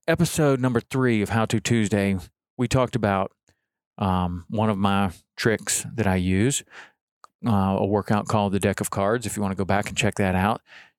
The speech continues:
you can. We'll go over it a couple more times in this, in this, um, series. And I, I came up with, when I started thinking about this, I came up with a ten-part series on travel workouts. And these are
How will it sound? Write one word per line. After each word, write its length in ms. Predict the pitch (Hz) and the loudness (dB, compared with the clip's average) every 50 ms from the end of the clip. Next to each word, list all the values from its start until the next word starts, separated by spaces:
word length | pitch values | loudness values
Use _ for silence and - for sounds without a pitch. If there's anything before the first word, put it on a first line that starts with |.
| _ - | _ -8
you 80 | 101 | -6
can. 540 | - - - 101 98 101 101 113 139 143 123 107 | -2 0 0 2 2 2 2 2 0 0 -2 0
We'll 200 | 110 107 101 95 | 0 0 0 0
go 320 | 95 104 98 98 101 101 | 0 0 0 0 0 0
over 280 | 104 104 95 104 110 107 | 0 -2 0 0 0 0
it 60 | 101 | -2
a 40 | - | -2
couple 260 | - 107 98 95 92 | -2 -2 -2 -2 -2
more 200 | 98 95 95 92 | -2 -2 -2 -2
times 400 | - - 107 110 113 120 113 95 | 0 0 2 2 2 2 0 0
in 120 | 95 92 | -2 0
this, 280 | 92 95 90 - - - - - - - - _ _ _ - | 0 0 0 -2 -4 -6 -10 -18 -20 -20 -20 _ _ _ -2
in 180 | 107 95 95 | 0 0 2
this, 300 | 95 95 90 - - - | 2 2 0 0 0 0
um, 440 | 104 95 95 92 92 90 87 85 - _ _ _ _ _ _ _ - | 0 2 2 0 0 -2 -4 -8 -12 _ _ _ _ _ _ _ -14
series. 680 | - - - 135 131 120 95 92 90 95 104 127 - - - - - - _ _ _ - | -8 -4 0 2 2 2 2 2 0 0 0 0 -2 -6 -10 -16 -20 -20 _ _ _ -2
And 320 | - 135 135 131 127 127 - _ - | 0 2 2 2 2 -2 -4 _ -6
I, 80 | 135 - - - | -6 -6 -6 -8
I 60 | - | -4
came 280 | - - 175 190 196 190 | -2 0 0 2 2 2
up 120 | 180 - | 0 0
with, 360 | - 135 127 123 120 117 113 120 | 0 0 2 2 2 0 0 -2
when 120 | 117 110 | -2 -2
I 20 | 107 | 0
started 240 | - - 135 127 - | 2 2 2 2 2
thinking 160 | 127 113 104 | 2 2 2
about 200 | 101 101 92 - | 2 0 0 0
this, 160 | 107 98 95 | 0 -2 0
I 60 | 107 | 0
came 200 | - - 127 127 | 0 2 2 2
up 140 | 127 113 - | 2 2 2
with 80 | 110 107 | 0 0
a 60 | 101 | 0
ten-part 440 | - 110 110 104 - - 107 104 - | 0 0 0 0 0 0 -2 0 0
series 540 | - - 104 95 95 95 95 92 - - - - - - - _ _ - | -2 0 0 2 2 0 0 -2 -4 -6 -10 -14 -20 -20 -20 _ _ -2
on 200 | - 104 101 - | -2 0 0 0
travel 380 | - - 101 95 92 98 98 | 0 0 0 0 0 -2 -2
workouts. 600 | 101 101 95 - - - - - - - - - - _ _ _ _ _ _ _ _ _ _ _ _ _ _ _ _ _ _ - - - | -2 -4 -4 -2 -2 -2 -2 -2 -4 -6 -8 -8 -10 _ _ _ _ _ _ _ _ _ _ _ _ _ _ _ _ _ _ -20 -10 -4
And 500 | 113 113 113 110 107 107 107 110 - - - - - - - _ _ _ _ _ _ _ | -2 0 0 2 2 0 0 -2 -4 -6 -10 -14 -20 -20 -20 _ _ _ _ _ _ _
these 340 | - 127 139 151 156 147 131 | -4 0 0 2 2 2 2
are 360 | 139 127 127 120 117 107 - | 2 2 2 2 0 0 -2